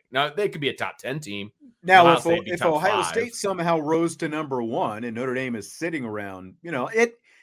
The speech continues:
Speaker 2: it would at least be similar, but again, it was one versus two, and, like, you had two
Speaker 1: Right.
Speaker 2: heavyweights,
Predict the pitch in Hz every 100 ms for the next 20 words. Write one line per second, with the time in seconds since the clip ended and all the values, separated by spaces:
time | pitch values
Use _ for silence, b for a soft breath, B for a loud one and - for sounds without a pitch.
0 | b b - 208 196 202 170 233 - 202
1 | 202 - 196 247 156 107 98 143 _ _
2 | _ - 139 135 123 _ _ _ - 165
3 | 147 147 185 107 113 113 175 220 175 202
4 | 190 180 - - 185 185 180 170 123 110
5 | 113 113 175 175 170 143 202 135 123 110
6 | 95 107 101 - -